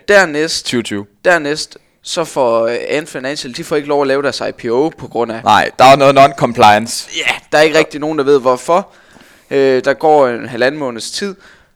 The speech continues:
Speaker 1: så sker der det, at, øh, der bliver lavet en antitrust-sag mod vores, øh, kære Alibaba. De siger, øh, det er et monopol, øh, det duer ikke, det er det givetvis også, men
Speaker 2: Ja.
Speaker 1: sådan er det.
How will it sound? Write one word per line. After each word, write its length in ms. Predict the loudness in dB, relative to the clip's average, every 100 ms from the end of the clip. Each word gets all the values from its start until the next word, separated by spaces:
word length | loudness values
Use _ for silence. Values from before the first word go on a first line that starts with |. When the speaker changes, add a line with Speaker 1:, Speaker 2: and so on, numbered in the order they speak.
| -12
Speaker 1:
så 180 | -6 -6
sker 280 | 0 2
der 80 | 2
det, 300 | 0 -2 -2 -4
at, 340 | -8 -10 _
øh, 280 | -10 -10 -10 -10
der 60 |
bliver 160 | -6 0
lavet 180 | 2 0
en 100 | -4
antitrust-sag 880 | -4 -4 -10 -6 -6 -4 -4 -4 -6 -12
mod 460 | -10 -6 -4 -4 -8 -8
vores, 460 | -8 -6 -10 -12
øh, 720 | -14 -14 -16 -18 -18 -18 -18 -16
kære 460 | -6 0 0 0 -6 -8
Alibaba. 560 | -8 -4 0 0 0 -8 -14 -14
De 80 |
siger, 340 | -12 -6 -4 -4
øh, 220 | -6 -10 -6
det 80 | -6
er 40 |
et 60 | -6
monopol, 540 | -16 -6 -2 0 -2 -8 _ _ _
øh, 180 | -10 -8
det 140 | -10 -6
duer 140 | -4
ikke, 120 | -4
det 100 | -2
er 40 | -4
det 120 | -4
givetvis 460 | -8 -8 -10 -4
også, 300 | 2 2 0 -12 -20 -20 _
men 80 | -6
Speaker 2:
Ja. 40 | -2
Speaker 1:
sådan 260 | -2 -2
er 40 | -4
det. 180 | -4